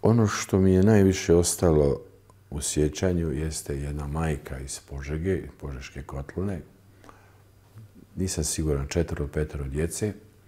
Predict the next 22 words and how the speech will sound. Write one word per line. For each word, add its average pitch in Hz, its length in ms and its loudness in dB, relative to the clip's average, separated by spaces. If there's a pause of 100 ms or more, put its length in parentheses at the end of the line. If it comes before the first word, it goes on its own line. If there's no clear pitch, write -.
(840)
Zadnja 90 400 2
trudnoća 82 640 -4 (240)
jednostavno 80 760 -4
je, 71 440 -4 (1400)
niti 95 380 2
iz 80 160 0
nerazumljivih 80 640 2
razloga, 78 540 0
pala 80 300 -4
je 69 100 -6
u 71 40 -8
komu, 95 440 -2 (540)
bila 76 260 0
je 76 80 2
ovdje 71 280 -2
kod 90 280 4
nas 101 420 -2 (840)
i 78 760 4 (1160)
porodili 82 480 4
su - 200 -6
carskim 71 640 -4
rezom 71 380 -8